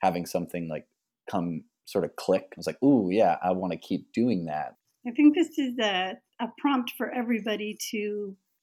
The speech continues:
Speaker 2: say what you wanna say, especially when you love somebody. You don't
Speaker 1: Mm-hmm.
Speaker 2: keep those things to yourself, you know? How many people probably feel the same way about their mothers, and they know those things,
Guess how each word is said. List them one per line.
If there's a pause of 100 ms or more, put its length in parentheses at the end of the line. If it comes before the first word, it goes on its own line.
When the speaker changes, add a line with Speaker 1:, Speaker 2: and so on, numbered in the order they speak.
(120)
Speaker 2:
say
what
you
wanna
say,
especially
when
you
love
somebody. (640)
You
don't
Speaker 1:
Mm-hmm.
Speaker 2:
keep
those (100)
things (120)
to
yourself, (140)
you
know? (400)
How
many
people
probably
feel
the
same
way
about
their
mothers,
and
they
know
those
things,